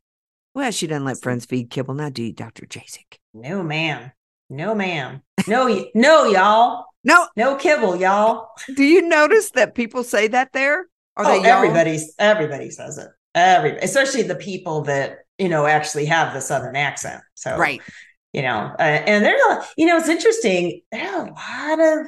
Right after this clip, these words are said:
Speaker 2: a lot of natives. I mean, a lot of people born and raised here that don't leave. I'm like, "Well, maybe it's a good place to live." <laughs> Or
Speaker 1: Right?
Speaker 2: people just don't wanna go. I mean, I don't know. I mean, I always take that as a good sign. Yeah, lots of natives are like, "I don't know. I don't know. Can't see any reason why I'd wanna go someplace else."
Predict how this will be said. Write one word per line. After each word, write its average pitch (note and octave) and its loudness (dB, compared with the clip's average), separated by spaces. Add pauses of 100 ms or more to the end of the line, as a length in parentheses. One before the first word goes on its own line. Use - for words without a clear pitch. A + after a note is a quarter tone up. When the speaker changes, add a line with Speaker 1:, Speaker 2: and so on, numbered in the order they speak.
(120)
Speaker 2:
a D#3 -14
lot E3+ -4
of B3 -8
natives. A3 -8
I F#3 -8
mean, F#3+ -8
a E3+ -8
lot F3 -6
of A3 -8
people G#3 -10
born F3+ -8
and F#3+ -8
raised G3+ -8
here D#3+ -10
that E3+ -8 (220)
don't E3+ -14
leave. G#3+ -10
I'm E3+ -12
like, E3 -12 (100)
"Well, C4+ -16 (840)
maybe F3+ -12
it's C4+ -14
a A3 -10
good A3 -2
place G#3 -6
to F#3+ -10
live." A3 -6
<laughs> - -20 (720)
Or G3+ 2
Speaker 1:
Right? A#3+ 4
Speaker 2:
people A3+ 2
just A3+ -2
don't A3+ 4
wanna A#3+ 4
go. A#3 0
I A3 2
mean, A3 0
I F#3 2
don't C4 -4
know. F3 -4
I F#3 -6
mean, F#3+ -6
I F#3+ 0
always A#3+ -6
take F#3+ -12
that F3+ 2
as E3 -8
a D#3 -14
good F3+ -12
sign. D#3+ -8
Yeah, A3 -4
lots F#3+ -4
of F#3+ -12
natives G#3 -14
are F3+ -8
like, E3 -8
"I D#3 -14
don't G#4 -12
know. F4+ -10
I F4 -10
don't D#4+ -14
know. C#4 -20
Can't A3+ -14
see - -14
any C#4+ -12
reason B3+ -10
why F#3+ -4
I'd F#3+ -8
wanna F#3+ -10
go G3+ -6
someplace G#3+ -8
else." A3+ -8